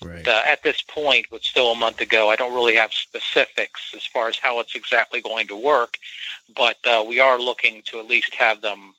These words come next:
Speaker 2: some of them, you know, maybe take part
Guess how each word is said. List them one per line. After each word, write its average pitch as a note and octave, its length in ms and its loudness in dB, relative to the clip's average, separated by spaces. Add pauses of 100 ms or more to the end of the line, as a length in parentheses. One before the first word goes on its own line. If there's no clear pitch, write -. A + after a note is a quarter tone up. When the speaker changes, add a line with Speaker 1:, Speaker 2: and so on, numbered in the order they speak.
(720)
Speaker 2:
some D3 200 -2
of A#2+ 100 -6
them, G#2+ 480 -4
you C3 100 -10
know, G#2+ 200 -4
maybe B2 280 0
take - 300 -4
part B2 400 2